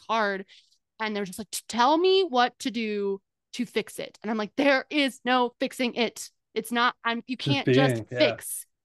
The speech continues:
Speaker 1: You ca-, I can't give
Speaker 2: I
Speaker 1: you
Speaker 2: still
Speaker 1: a
Speaker 2: have trouble with that
Speaker 1: guidebook."
Speaker 2: too, but yes,
Speaker 1: Like,
Speaker 2: totally.
Speaker 1: I can't, I'm like, "I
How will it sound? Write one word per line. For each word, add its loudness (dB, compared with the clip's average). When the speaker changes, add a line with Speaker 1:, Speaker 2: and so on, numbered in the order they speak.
Speaker 1:
You -6
ca-, -6
I -2
can't -4
give -4
Speaker 2:
I 10
Speaker 1:
you 12
Speaker 2:
still 12
Speaker 1:
a 12
Speaker 2:
have 10
trouble 10
with 6
that 4
Speaker 1:
guidebook." -
Speaker 2:
too, -2
but -2
yes, 0
Speaker 1:
Like, 4
Speaker 2:
totally. 2
Speaker 1:
I -10
can't, -4
I'm -4
like, -6
"I -4